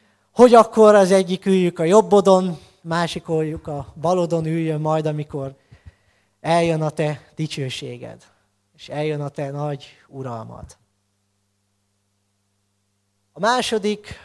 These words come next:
alapelv, amit a Szent Szellem, ebből, ebből a történetből két alapelvet is tanított.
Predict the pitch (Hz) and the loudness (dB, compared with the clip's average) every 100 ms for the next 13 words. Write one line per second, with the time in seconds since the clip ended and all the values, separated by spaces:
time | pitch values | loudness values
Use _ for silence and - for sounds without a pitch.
0 | - _ _ - 190 196 185 185 175 180 | -20 _ _ -2 2 2 2 2 2 0
1 | 180 175 170 165 - 190 190 185 175 196 | -2 -2 -6 -6 -4 -4 -2 -4 0 0
2 | 190 202 196 190 - 214 214 190 - 202 | 2 2 2 -2 -4 0 2 2 2 -2
3 | 190 180 180 175 208 196 190 175 165 160 | -2 -2 -2 -2 -2 -2 -2 -2 -2 -4
4 | 147 143 156 139 - 143 139 127 120 _ | -6 -8 -10 -14 -10 -8 -8 -12 -16 _